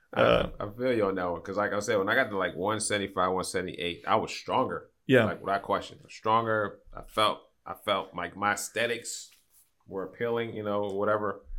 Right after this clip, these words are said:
Speaker 1: But I went for a run. I'll never forget, I went for a run with a, with a buddy of mine named Rebecca,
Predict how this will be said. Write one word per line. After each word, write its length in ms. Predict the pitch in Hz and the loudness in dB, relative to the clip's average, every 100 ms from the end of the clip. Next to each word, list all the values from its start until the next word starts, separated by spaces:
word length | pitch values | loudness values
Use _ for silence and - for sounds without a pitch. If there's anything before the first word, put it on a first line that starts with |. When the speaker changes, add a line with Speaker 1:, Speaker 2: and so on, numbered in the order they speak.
| - - - - - - | -10 -14 -18 -20 -20 -10
Speaker 1:
But 280 | 131 113 - | -4 -4 -4
I 60 | 107 | -6
went 260 | 110 107 | -4 -4
for 220 | - 80 82 | -6 -8 -8
a 20 | |
run. 200 | 104 110 | -6 0
I'll 180 | 123 107 | 4 4
never 180 | 110 123 | 2 0
forget, 200 | 120 95 | 0 0
I 80 | 107 | 0
went 160 | 107 | 0
for 160 | - 78 | -4 -6
a 40 | |
run 300 | 78 107 117 | -4 0 2
with 120 | 104 85 | 2 -2
a, 220 | 71 85 | -6 -8
with 80 | 87 | -6
a 40 | |
buddy 260 | 87 110 101 | 0 2 2
of 80 | |
mine 220 | 92 87 85 | 0 -4 -6
named 120 | 82 | -10
Rebecca, 460 | 80 87 98 - | -4 0 0 -2